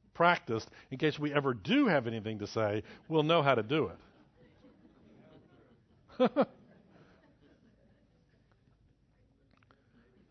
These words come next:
Knowing what is appropriate, knowing what is fitting, knowing what is useful in a situation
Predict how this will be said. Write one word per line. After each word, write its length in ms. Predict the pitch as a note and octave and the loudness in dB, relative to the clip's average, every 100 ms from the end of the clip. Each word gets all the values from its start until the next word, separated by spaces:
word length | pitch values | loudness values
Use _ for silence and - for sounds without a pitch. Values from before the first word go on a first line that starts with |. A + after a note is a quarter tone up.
| - | -12
Knowing 880 | B2+ D#3 A3 D#4+ D4 G3+ D#3+ F3 E3+ - _ - | -6 0 4 8 8 8 4 0 -6 -14 _ -2
what 180 | F#3 G3+ | 4 6
is 160 | F3 | 6
appropriate, 1000 | E3 D3+ - A#3 B3 - C3 G#2 G2+ - - - - | 4 0 0 4 4 4 -2 0 0 -2 -8 -20 -12
knowing 720 | C#3+ E3 C#4 D#4+ C4+ A#3+ A#3 | -2 4 6 8 6 4 2
what 180 | F3+ F3+ | 2 2
is 220 | F#3+ G#3+ - _ | 2 -2 -6 _
fitting, 580 | A#3+ A#3+ - B2 A#2 D3 - _ | 2 2 2 -2 -2 -6 -10 _
knowing 680 | C3+ E3 C#4 D#4+ D4+ C4+ A3 | -4 2 6 6 4 0 4
what 220 | G#3 G3+ | 6 6
is 220 | E3+ D#3 | 4 -2
useful 1120 | C3+ C3+ C#3+ C4+ F#4 - - B2 A2 G#2 D3+ E3+ _ _ _ _ _ - - _ _ _ _ - | -2 -6 2 8 8 6 -8 -6 -4 -2 -4 -8 _ _ _ _ _ -20 -20 _ _ _ _ -4
in 240 | A3+ D4 | 2 4
a 80 | C4 | 4
situation 1200 | - A3+ F3+ F3+ E3+ F#3+ B3 - - A2 G#2+ C#3 | 4 0 2 0 2 4 4 0 -2 -2 -2 -6